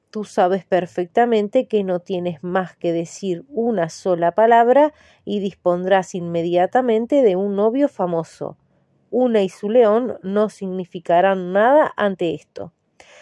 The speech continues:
gritó Esteban, inclinando a apurar los asuntos de su hermano, que para su gusto tenían ya muchas dilaciones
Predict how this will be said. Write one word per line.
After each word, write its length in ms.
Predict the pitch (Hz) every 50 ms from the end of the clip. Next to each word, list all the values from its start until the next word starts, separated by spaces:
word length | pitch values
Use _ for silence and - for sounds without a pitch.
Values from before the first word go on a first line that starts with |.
| - - _ -
gritó 380 | - 190 185 180 - 190 190 185
Esteban, 540 | 180 - - - 185 190 190 220 240 247
inclinando 840 | 233 202 185 - 190 190 185 185 190 190 190 185 180 170 165 165 165
a 120 | 165 165
apurar 500 | 165 165 - 175 175 185 190 185 180 175
los 240 | 175 170 170 - -
asuntos 480 | 175 170 - - 196 202 190 - 185 170
de 120 | 175 165
su 200 | - - 214 214
hermano, 600 | 208 202 170 175 175 180 190 196 208 240 262 254
que 160 | - 233 202
para 280 | - - 185 175 170 175
su 200 | - - - 180
gusto 500 | 170 170 202 226 220 _ _ - 311 311
tenían 560 | _ - 208 202 196 190 190 190 180 175 170
ya 300 | 165 - - 208 185 175
muchas 440 | 165 175 214 233 220 - - 170 165
dilaciones 800 | 175 175 165 160 160 - - 196 196 208 220 254 294 302 285